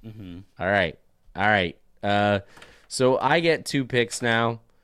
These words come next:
Speaker 2: Um, let's see here. I am already, uh, I've already picked nine things. So this is it. This is my tenth and eleventh. Here we go. Um, I do not have anyone in the warehouse yet.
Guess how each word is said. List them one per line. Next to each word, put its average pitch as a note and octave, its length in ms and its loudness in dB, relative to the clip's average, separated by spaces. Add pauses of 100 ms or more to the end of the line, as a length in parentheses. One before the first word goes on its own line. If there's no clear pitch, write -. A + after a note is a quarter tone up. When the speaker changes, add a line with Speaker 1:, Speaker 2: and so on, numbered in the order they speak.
(260)
Speaker 2:
Um, G2+ 380 0
let's G#2+ 220 0
see F2+ 240 -4
here. E2 280 -4
I G#2+ 260 0
am A2 360 -2
already, G2 840 -2 (920)
uh, F2+ 220 0
I've G#2+ 180 -4
already A2 300 2
picked B2 400 -8
nine G#2 720 -2 (180)
things. C3+ 360 -4
So B2 160 -4
this B2+ 220 -2
is C3+ 120 -4
it. D#3 220 2
This G2+ 120 -2
is B2 120 -6
my B2 160 2
tenth B2 340 -4
and C3 100 -6
eleventh. A#2+ 560 -6 (320)
Here A#2 160 -4
we A#2+ 140 -2
go. B2 300 -4 (680)
Um, A2 640 2 (1700)
I A#2+ 280 2
do A#2 160 -6
not A2+ 280 2
have A2 160 -2
anyone A2 360 2
in G#2 120 0
the G2 60 0
warehouse A2 580 0
yet. C3 360 -4